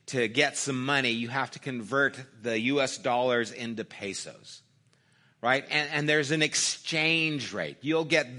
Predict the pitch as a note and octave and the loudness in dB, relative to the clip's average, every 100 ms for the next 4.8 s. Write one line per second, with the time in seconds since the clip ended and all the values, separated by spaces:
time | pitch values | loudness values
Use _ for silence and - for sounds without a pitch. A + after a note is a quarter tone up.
0 | A2+ A2 G3+ - F3 F#3 E3+ - D3+ D3 | -6 0 2 2 0 2 2 0 0 2
1 | D3+ C#3+ C3+ - - - C#3 B2+ C3+ C#3 | 2 2 0 -4 -14 -10 -4 -2 -2 -2
2 | - C#3 B2+ B2 A#2 A#2 G#2+ D#2+ D#2+ C3 | -2 0 2 2 2 2 2 -2 -6 -6
3 | B2+ - F3+ F#3 E3 D3+ C#3 D#3 E3 D#3+ | -6 -4 -2 0 0 0 2 4 4 2
4 | C#3 D#3 D3+ C3+ B2+ D3 D3+ C#3+ | 0 0 2 0 0 2 4 4